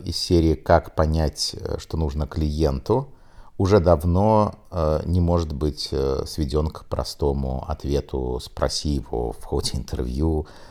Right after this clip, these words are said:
э, в лоб, и ты узнаешь ответ». Нет, это уже давно не работает. Интервью не панацея.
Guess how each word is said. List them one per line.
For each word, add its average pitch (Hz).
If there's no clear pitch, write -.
э, 65
в 65
лоб, 69
и 67
ты -
узнаешь 65
ответ». -
Нет, -
это -
уже 82
давно 71
не 87
работает. 73
Интервью 90
не 82
панацея. -